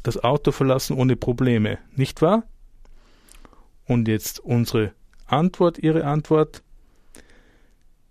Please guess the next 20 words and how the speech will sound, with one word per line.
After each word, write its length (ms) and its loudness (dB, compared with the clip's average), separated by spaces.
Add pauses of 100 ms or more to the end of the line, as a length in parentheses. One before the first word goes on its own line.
(420)
"Vi 160 0
pravas, 840 0 (480)
sed 380 -2 (100)
li 200 -2
ŝatus 640 -2
forlasi 520 2
la 140 2 (100)
aŭton 320 0
sen 220 0
problemo." 540 0 (1160)
Zweiter 320 -2
Satz. 440 -8 (1400)
Peter 300 2
kann 260 0
den 220 2
Dank 360 0
nicht 200 0
fühlen, 340 2
nicht 220 0
wahr? 180 4